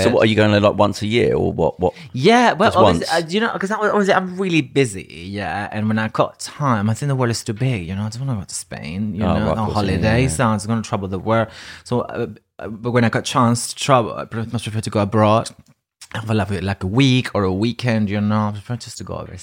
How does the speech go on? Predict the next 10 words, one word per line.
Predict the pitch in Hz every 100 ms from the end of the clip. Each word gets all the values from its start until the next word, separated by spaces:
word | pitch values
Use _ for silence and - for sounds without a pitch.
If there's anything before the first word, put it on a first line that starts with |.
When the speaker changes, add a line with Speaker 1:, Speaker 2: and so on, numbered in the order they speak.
| -
Speaker 1:
So | 143
where | 156 160
have | 156
you | 147
been? | 156 147 90 82 92 _ _ _ _ _ -
Speaker 2:
All | 110
over. | 101 104 123 - _ - - - -
Speaker 1:
All | - 202
over. | 208 180 - 180
Speaker 2:
<laughs> | 196 202 190 - 190 - -